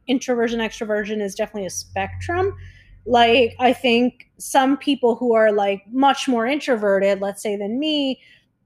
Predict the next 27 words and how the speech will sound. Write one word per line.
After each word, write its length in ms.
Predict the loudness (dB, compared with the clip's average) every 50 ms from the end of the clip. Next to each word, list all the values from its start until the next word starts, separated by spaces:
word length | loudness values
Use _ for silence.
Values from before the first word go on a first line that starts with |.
| _ _ _ _ -4 -2
they, 300 | 2 2 4 2 2 0 -2
they've 180 | 0 0 0 0
said 180 | -2 -4 -4
to 80 | -2 -2
me, 80 | 0 0
like, 140 | 0 0
"I 80 | -2 -2
could 200 | 0 0 0 0
never 240 | 0 0 2 2 2
make 200 | 2 2 2 0
a 100 | -2 -6 -6
podcast 640 | -4 -2 0 0 0 -2 -4 -6 -6 -4 -4 -6 -6 -8 -12
because, 500 | -14 -14 -12 -8 -4 -2 -2 -2 -2 -4 -12 -20 -20 -20 _ _ _
you 100 | 0 2
know, 80 | 2
I 80 | 2 2
can't 260 | 0 -4 -6 -6 -4
stand, 240 | -4 -4 -4 -4 0 0
I 80 | 0
can't 260 | 0 0 -2 -4 -2
hear 140 | 0 0 0
the 80 | 0 0
sound 220 | -2 -2 -2 -2
of 60 | -2
my 140 | -2 0 0
own 120 | 0 0 0
voice. 260 | 0 0 0 -2